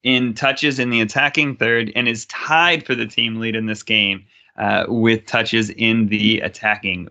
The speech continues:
penalty area. Uh, this is a bit different from what we've seen earlier on in the season, where Coco seems to be the farthest forward at, at nearly all times. Um,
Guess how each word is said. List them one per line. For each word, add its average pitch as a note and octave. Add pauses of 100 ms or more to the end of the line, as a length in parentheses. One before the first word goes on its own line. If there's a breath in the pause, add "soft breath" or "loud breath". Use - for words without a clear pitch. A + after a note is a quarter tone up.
penalty F#2+
area. F2+ (360 loud breath)
Uh, G2+
this B2
is C#3
a C3
bit A#2+
different C#3
from B2
what A2
we've A2
seen A#2
earlier A2
on A2+
in G#2+
the A2
season, D#3+
where A2 (360 loud breath)
Coco B2
seems A#2
to A#2
be A2
the A2
farthest A#2
forward A#2+
at, - (200)
at E3
nearly D#3
all A#2
times. A#2+ (360 loud breath)
Um, A2